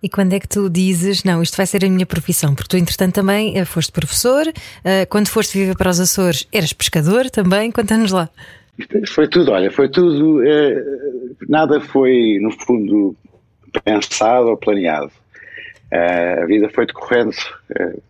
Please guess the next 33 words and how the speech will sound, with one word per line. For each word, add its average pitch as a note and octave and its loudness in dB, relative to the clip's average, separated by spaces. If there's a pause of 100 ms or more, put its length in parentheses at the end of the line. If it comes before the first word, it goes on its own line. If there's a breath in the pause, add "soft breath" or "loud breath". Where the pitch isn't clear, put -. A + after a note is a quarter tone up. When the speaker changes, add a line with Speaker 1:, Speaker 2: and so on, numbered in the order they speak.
(100)
Speaker 2:
estudei, B2+ 2
estudei - -4
psicologia, A#2+ 0 (480 loud breath)
entretanto G2 -2
apareceu G2 -2
o F#2 0
trabalho, F#2+ -2 (160)
eh, F2+ -2
num F#2 -6
colégio, F#2 -2
comecei F2 -2
a F2 -2
dar F2 0
aulas, E2+ -4
eh, - -6 (180)
de F#2 2
inglês, G#2+ 2 (520 loud breath)
era G2 2
altamente, C#3 0
porque - -4
conseguia F2 -4
ter F#2 -2
aquele F#2 -2
período F#2 -2
das F2 0
férias F#2 0
do F2 -2
verão, G2+ 0
três F2 -2
meses F2+ -4
de - -8
férias, G#2 0
que - -20